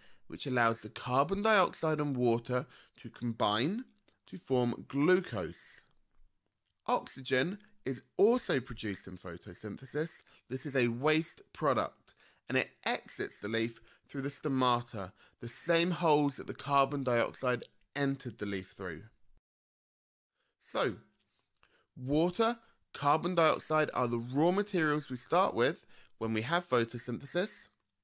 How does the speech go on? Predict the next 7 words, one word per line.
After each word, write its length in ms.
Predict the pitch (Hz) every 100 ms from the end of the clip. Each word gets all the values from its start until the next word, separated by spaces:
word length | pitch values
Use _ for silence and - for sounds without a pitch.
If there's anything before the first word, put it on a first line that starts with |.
| _ _ - _
and 220 | - 120 117
glucose 580 | 143 196 214 226 220
and 140 | - - -
oxygen 520 | 180 - 165 180 165
are 140 | 143 131
the 80 | 127
products 800 | - - 185 165 160 - -